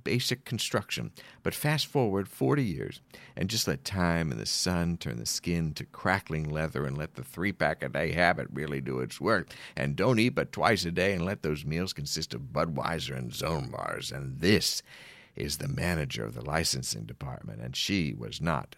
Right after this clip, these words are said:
having a good day. She had the raspy voice of a rusted-out handsaw cutting through an ancient scrub pine.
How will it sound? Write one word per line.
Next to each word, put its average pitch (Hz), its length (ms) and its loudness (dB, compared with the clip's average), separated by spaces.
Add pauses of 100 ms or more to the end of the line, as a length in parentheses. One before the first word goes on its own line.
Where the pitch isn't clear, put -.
having 71 400 4
a 60 100 -6
good 76 380 0
day. 67 380 -4 (1300)
She 110 140 4
had 95 60 4
the 90 60 6
raspy 101 440 8
voice 85 360 4
of 73 80 -2
a 71 60 0
rusted-out 78 560 2
handsaw 82 560 2
cutting 85 320 0
through 76 180 -2
an 73 80 0
ancient 80 340 -2
scrub 82 380 0
pine. 52 400 -4